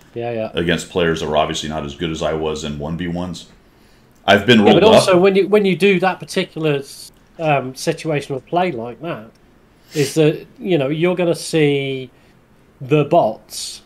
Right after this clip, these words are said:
Speaker 1: and attack the bots. Maybe the, the human player is the other side of the map. So, you know, you, you're, you're gonna, you're giving yourself an advantage by playing that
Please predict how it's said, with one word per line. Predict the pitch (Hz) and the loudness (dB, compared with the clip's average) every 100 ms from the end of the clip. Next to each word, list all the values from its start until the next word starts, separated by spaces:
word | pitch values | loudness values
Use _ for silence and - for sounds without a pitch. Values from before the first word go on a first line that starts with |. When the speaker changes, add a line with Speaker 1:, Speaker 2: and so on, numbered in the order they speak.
| _ _ _ _ - | _ _ _ _ -6
Speaker 1:
and | 151 139 | -4 -4
attack | 135 - 170 - | -6 -6 -6 -8
the | 135 | -6
bots. | 151 131 - - | -2 -2 -4 -8
Maybe | 151 165 156 139 127 110 - | 0 0 0 -2 -6 -8 -12
the, | 131 147 131 135 - - | -6 -4 -4 -8 -16 -14
the | 156 - 127 | -12 -8 -10
human | - 190 185 123 | -2 0 2 0
player | - 117 117 | -2 -4 -4
is | - 139 - | -6 -8 -6
the | 151 147 | -4 -2
other | 139 | -2
side | - 143 127 | -4 -4 -4
of | |
the | 113 | -6
map. | 147 202 - _ _ _ _ _ _ | -6 -6 -8 _ _ _ _ _ _
So, | - 151 143 | 0 2 4
you | 139 156 180 156 | 4 2 0 0
know, | 127 | 0
you, | 143 160 | -2 -4
you're, | 196 175 151 156 | 0 0 0 -2
you're | 170 160 | -4 -2
gonna, | 202 208 | 0 0
you're | 151 156 | -2 -4
giving | 185 233 | -2 -2
yourself | 196 - 160 143 | -2 -2 -4 -4
an | |
advantage | 120 156 175 143 113 | -6 -6 -6 -8 -10
by | 139 127 | -8 -8
playing | - 156 190 226 165 | -8 -6 -4 -4 -4
that | 120 160 - - | -6 -8 -12 -20